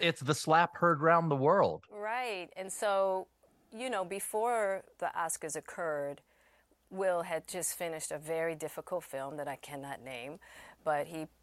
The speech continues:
Speaker 2: played a slave. And, um, he,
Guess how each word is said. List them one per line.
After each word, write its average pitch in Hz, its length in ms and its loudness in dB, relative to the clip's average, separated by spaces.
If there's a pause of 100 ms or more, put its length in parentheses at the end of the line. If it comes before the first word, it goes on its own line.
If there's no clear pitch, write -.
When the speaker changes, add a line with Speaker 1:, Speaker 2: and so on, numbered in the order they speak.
(140)
Speaker 2:
played 151 260 -2
a 180 40 -6
slave. 139 580 -6 (120)
And, 160 540 -2
um, 156 480 -2 (480)
he, 214 920 -2